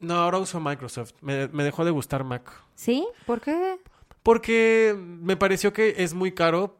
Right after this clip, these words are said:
Speaker 1: para que ya no tenga cosas chidas. O sea, siento que ya nada más es como de, ahora le agregamos una entrada más. Ahora le quitamos la entrada.
Speaker 2: <laughs>
Speaker 1: Ahora le cambiamos el tipo de entrada. Y ahora, y te cuesta diez mil pesos más. Es así de,
Speaker 2: Sí.
Speaker 1: no, no mames, no.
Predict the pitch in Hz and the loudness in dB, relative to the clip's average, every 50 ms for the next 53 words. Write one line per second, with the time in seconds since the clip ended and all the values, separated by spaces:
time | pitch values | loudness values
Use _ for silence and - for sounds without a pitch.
0 | - - 147 139 135 127 - 131 117 123 135 135 139 143 143 139 - - 131 131 | -8 -4 -2 -2 -2 -4 -6 -6 -4 -2 -2 -4 -4 -6 -8 -8 -10 -12 -10 -8
1 | 131 127 - - 127 117 127 123 117 - _ - - 135 117 - - - - - | -10 -10 -8 -10 -10 -10 -10 -10 -12 -12 _ -8 -6 -6 -6 -6 -8 -12 -18 -10
2 | - 131 117 135 143 120 - - - - - 175 170 196 170 175 156 156 156 156 | -6 -4 0 2 2 2 0 -2 -6 -2 2 4 4 4 6 4 4 4 4 4
3 | 160 156 135 143 - 156 147 143 131 123 - - 151 175 202 226 247 247 220 180 | 4 2 0 0 0 0 0 2 2 0 2 4 4 6 6 6 4 4 4 2
4 | 139 139 131 127 143 170 190 214 233 226 - - - - - - - 190 233 240 | 2 0 0 0 -2 0 0 0 0 -2 -4 -8 -12 -18 -20 -8 -4 -2 0 0
5 | 247 240 202 202 202 202 190 185 139 101 - - - - - - - - - - | 0 0 0 -2 0 0 -2 -2 -4 -6 -8 -12 -14 -14 -18 -20 -20 -20 -20 -4
6 | - 135 151 170 196 226 254 254 233 - - 220 208 240 269 302 320 262 - 185 | 0 4 4 6 6 6 6 4 4 4 4 4 6 6 6 8 6 6 6 6
7 | 160 - - - - - 123 117 110 104 98 - - 113 160 220 117 120 - - | 6 6 6 8 8 6 6 6 4 2 2 2 4 4 6 8 8 10 10 10
8 | 170 175 180 185 190 185 180 180 180 156 151 160 165 220 269 285 233 165 - 120 | 10 10 10 8 8 8 6 6 6 4 6 8 8 8 8 6 4 2 0 -2
9 | 104 - 107 - 139 147 165 185 190 220 220 208 180 143 120 107 98 - - 233 | -6 -8 -6 -2 0 0 0 0 2 4 6 8 8 6 6 4 2 2 2 2
10 | 202 - 196 - 196 196 202 226 240 247 254 233 208 214 - 202 - 233 226 - | 2 2 2 4 6 6 8 8 8 8 8 6 6 4 4 2 2 2 2 2
11 | 247 226 208 185 147 170 226 247 220 - 190 156 160 160 143 147 131 107 101 113 | 4 4 4 2 2 2 -2 -2 0 2 2 2 2 0 0 0 -2 -2 0 0
12 | 123 127 117 131 127 131 151 156 156 143 135 139 131 127 120 101 87 - - - | -2 0 0 2 2 2 2 2 0 -2 -2 -2 -4 -6 -6 -8 -10 -14 -18 -18
13 | 104 87 | -18 -18